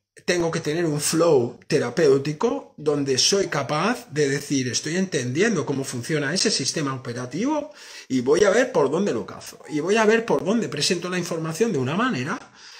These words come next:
que el otro dice, 'Hostia, me interesa esto así'". Y esto lo hace un buen vendedor y no lo hace un buen terapeuta. Me cago en la puta porque esto no tiene que ser así. O sea, un buen, un buen vendedor lo hace. ¿Sí? Entonces,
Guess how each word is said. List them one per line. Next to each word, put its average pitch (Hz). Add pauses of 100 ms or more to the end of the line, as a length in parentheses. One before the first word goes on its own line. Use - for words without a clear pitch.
(120)
que 170
el 156
otro 240
dice, 190
'Hostia, 120
me 123
interesa 127
esto -
así'". - (680)
Y 233
esto 302
lo 240
hace 220
un 143
buen 254
vendedor 170 (120)
y 160
no 185
lo 226
hace 240
un 214
buen 160
terapeuta. 127
Me 117
cago 254
en 247
la 143
puta 175
porque 170
esto 220
no 160
tiene 143
que 139
ser 135
así. - (1300)
O -
sea, 127
un 120
buen, 226
un 123
buen 202
vendedor 117
lo 101
hace. - (720)
¿Sí? 151 (760)
Entonces, 180